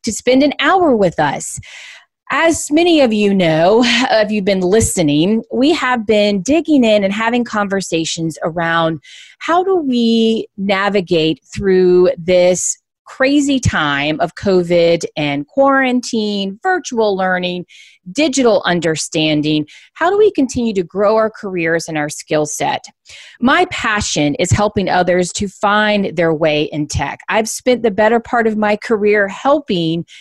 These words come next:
K twelve entities integrate computer science into their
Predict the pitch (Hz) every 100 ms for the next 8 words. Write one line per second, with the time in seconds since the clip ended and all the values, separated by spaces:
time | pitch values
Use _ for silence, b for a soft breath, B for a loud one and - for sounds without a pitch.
0 | B - 269 262 - 262 277 302 - 190
1 | 175 175 - 180 170 - 240 269 269 190
2 | 165 160 - 185 170 196 185 175 180 160
3 | 160 - 165 - 156 160 156 151